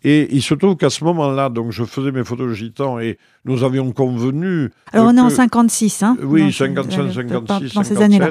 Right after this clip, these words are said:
Speaker 1: là, voilà. Et, euh, nous avions convenu, j'envoyais mon travail à Cocteau, qui le montrait à Picasso, ou inversement.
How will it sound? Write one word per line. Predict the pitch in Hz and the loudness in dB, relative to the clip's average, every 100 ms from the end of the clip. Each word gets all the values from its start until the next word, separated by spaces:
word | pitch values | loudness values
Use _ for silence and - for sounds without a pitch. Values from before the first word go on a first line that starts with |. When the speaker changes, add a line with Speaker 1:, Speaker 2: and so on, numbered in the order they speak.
| - | -2
Speaker 1:
là, | 117 | -6
voilà. | 113 120 _ _ - | -4 -6 _ _ -6
Et, | 139 147 139 | 0 0 0
euh, | 131 127 | 0 0
nous | 143 | 0
avions | 160 156 | 0 -4
convenu, | 156 147 165 202 - | -4 -4 -4 -4 -6
j'envoyais | 113 135 156 147 143 147 | -6 -4 -2 -2 -2 -4
mon | 131 117 | -6 -8
travail | 123 113 120 117 110 101 _ _ _ | -8 -6 -4 -4 -4 -6 _ _ _
à | 123 123 | -4 -4
Cocteau, | - 120 - 175 185 | -2 -4 -2 -2 0
qui | - | 0
le | 123 | -4
montrait | 127 120 120 | -2 -4 -4
à | 117 | -4
Picasso, | 120 107 117 110 - 135 160 | -6 -6 -6 -6 -4 -2 0
ou | 143 123 | 0 -2
inversement. | 120 117 101 - 107 117 143 165 | -2 -4 -6 -8 -6 -4 -4 -6